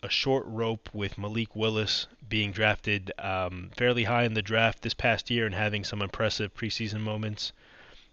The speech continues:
But Tannehill undeniably thrives in good si-, situations. He took, uh, Mariota's job with his, uh, great downfield passing and mobility. Ultimately,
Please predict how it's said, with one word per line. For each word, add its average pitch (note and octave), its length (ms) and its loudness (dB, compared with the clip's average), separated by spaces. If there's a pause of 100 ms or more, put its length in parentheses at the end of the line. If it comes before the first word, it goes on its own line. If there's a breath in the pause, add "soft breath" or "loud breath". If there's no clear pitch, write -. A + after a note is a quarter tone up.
(180)
But F#2+ 180 -2 (120)
Tannehill C#3+ 560 6
undeniably A2+ 680 2
thrives A2+ 520 4
in G#2+ 340 0
good A2 220 0
si-, A2 220 -2 (140)
situations. A#2 840 0 (460 loud breath)
He G2+ 300 2
took, - 340 -4
uh, G2 220 0 (420)
Mariota's A#2 560 4
job B2 280 4
with A2+ 140 0
his, A#2 420 0 (640 loud breath)
uh, F#2+ 140 0
great A2+ 380 0
downfield A#2+ 640 2
passing B2 520 6
and A2+ 100 0
mobility. A#2 640 2 (680)
Ultimately, B2 680 2